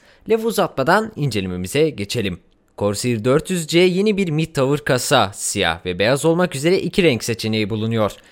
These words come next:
Siyah rengi biraz daha kastı, beyaz rengi daha tematik görünüyor şahsen. Öncelikle şu ana kadar nispeten büyük kasalar kullanan biri olarak dört yüz C'nin minimal yapısına örnek olması amacıyla önceki kasam Corsair Graphite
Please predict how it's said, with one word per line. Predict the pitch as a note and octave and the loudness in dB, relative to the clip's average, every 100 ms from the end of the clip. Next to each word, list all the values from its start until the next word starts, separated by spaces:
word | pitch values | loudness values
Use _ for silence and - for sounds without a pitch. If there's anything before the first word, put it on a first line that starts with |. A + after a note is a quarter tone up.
| _ | _
Siyah | - - A3 G3 | -6 2 2 2
rengi | D3+ G#3 | 0 0
biraz | G3+ F3 C#3+ | 4 4 6
daha | C3 A#2+ | 2 2
kastı, | F#3+ G#3+ - B3 A3 | 4 2 2 0 4
beyaz | F#3 F#3+ D#3+ | 6 6 4
rengi | D3+ B2+ C#3 A3 F3+ | 0 0 0 -2 -2
daha | A#2 C#3+ _ | -4 -4 _
tematik | - A#2 G#2+ - - | -6 -4 -4 -6 -4
görünüyor | A2 G2 G2 F2 | -4 -2 -2 -4
şahsen. | - E2+ - F2+ D#2+ _ _ | -4 -8 -4 -6 -6 _ _
Öncelikle | E3 F3 F#3+ G3 G3 | -2 0 0 0 0
şu | D#3+ G3 | 2 2
ana | G3+ | 2
kadar | F#3 C#3 A2+ A2+ | 2 2 2 0
nispeten | D#3 - D#3 A2+ G#2+ | -2 0 0 0 -2
büyük | A#2+ D3 | -2 0
kasalar | D3 - B2 G#2 - | -2 0 0 0 -2
kullanan | D3 D#3+ B2+ G#2+ | 0 2 2 0
biri | A#2+ E3+ | 2 6
olarak | F#3 D#3 D#3 D#3+ - - | 6 8 6 6 2 2
dört | F3+ F3+ | 2 2
yüz | G3+ F3 | -2 2
C'nin | F3+ F#3 | 2 2
minimal | C3+ C#3 F3 G3 | 0 0 0 0
yapısına | G3+ G3+ - F#3 F#3 G3 | -2 -4 -4 0 2 0
örnek | A#2+ G#2+ A2+ D#3+ | -2 -2 0 0
olması | E3 D#3 E3 | 0 2 2
amacıyla | F3+ E3 D#3 F3 - | 2 2 2 4 2
önceki | F3+ F#3+ G3 F#3+ | 2 0 -2 -4
kasam | - F#3+ - F#3+ F3+ | -2 0 0 -2 0
Corsair | A#2+ A#2+ - B2 G#2+ | -2 -2 -2 -2 -2
Graphite | G2+ G#2+ G2+ F3 - | -2 -2 0 -2 -4